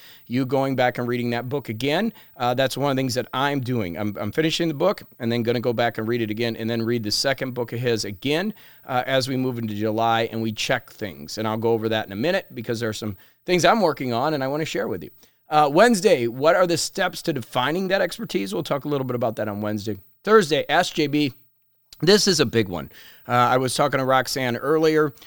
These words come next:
uh, in the week, and we were talking about this last week, about where you spending your time and money. Uh, and that can be, like, Instagram.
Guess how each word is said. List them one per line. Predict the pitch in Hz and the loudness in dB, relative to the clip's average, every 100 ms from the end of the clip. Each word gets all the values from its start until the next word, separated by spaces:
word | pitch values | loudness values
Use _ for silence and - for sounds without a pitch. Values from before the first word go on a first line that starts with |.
| - | -14
uh, | - 113 110 110 | -2 0 2 0
in | 127 | 0
the | 120 | -2
week, | 120 170 170 - | 2 0 0 -4
and | 127 127 | -6 -4
we | 131 | -2
were | 120 | -2
talking | 135 123 | -2 -2
about | 117 | -2
this | 113 - | -4 -4
last | 113 107 147 | -4 -4 -6
week, | 156 147 123 | -4 -4 -2
about | 127 120 | 0 0
where | 131 190 | 0 -2
you | 202 170 | -2 -4
spending | - 156 156 151 | -2 0 0 0
your | 117 | -2
time | 107 120 123 123 | -4 -2 0 0
and | 104 | 0
money. | 107 117 104 - _ - _ - | 0 -2 -4 -10 _ -20 _ -12
Uh, | 95 95 | -8 -6
and | 98 123 | -2 -2
that | 127 | -2
can | 131 | -2
be, | 123 117 113 | -2 -2 -4
like, | 107 - | -8 -4
Instagram. | 147 - 143 123 123 123 123 120 113 | -4 -4 -4 -4 -2 0 -2 -2 -4